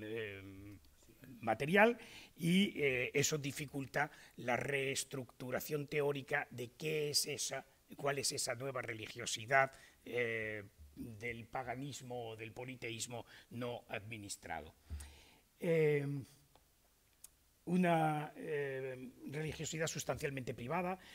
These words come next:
lejana de los viejos usos del politeísmo alto imperial, sin procesiones, sin dispendios, sin comidas lustrales,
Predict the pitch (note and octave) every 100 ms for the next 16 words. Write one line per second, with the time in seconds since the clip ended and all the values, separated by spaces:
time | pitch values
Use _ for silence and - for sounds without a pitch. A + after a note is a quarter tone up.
0 | - D3 - F3 F#3+ E3+ D#3 C#3 E3 D3
1 | - D#3+ D#3 A#2 C#3 B2 C#3+ C3 C#3 C#3
2 | B2+ C3 B2 C3 B2+ A#2+ A#2+ F3 G3 G3+
3 | - - - - G#3+ - D3+ C3+ - F#3
4 | E3+ E3+ - - - - - - G#3 A3
5 | C#3 C3 - E3+ D#3+ E3+ E3 - - -
6 | - G3 A#3+ - F3 D3+ D3+ B2 C3 -
7 | F3 D#3+ E3 E3